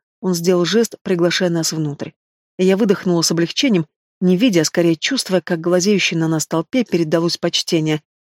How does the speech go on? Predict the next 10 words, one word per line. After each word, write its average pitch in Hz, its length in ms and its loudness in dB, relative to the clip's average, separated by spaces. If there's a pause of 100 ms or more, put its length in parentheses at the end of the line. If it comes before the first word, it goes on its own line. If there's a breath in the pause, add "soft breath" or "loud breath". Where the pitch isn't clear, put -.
(180)
с - 100 -4
которым 180 380 0
все 220 240 2
они 185 140 2
отныне 202 440 0
должны 180 360 0
были 175 180 0
к - 100 -8
нам 160 180 -2
относиться. 147 680 -6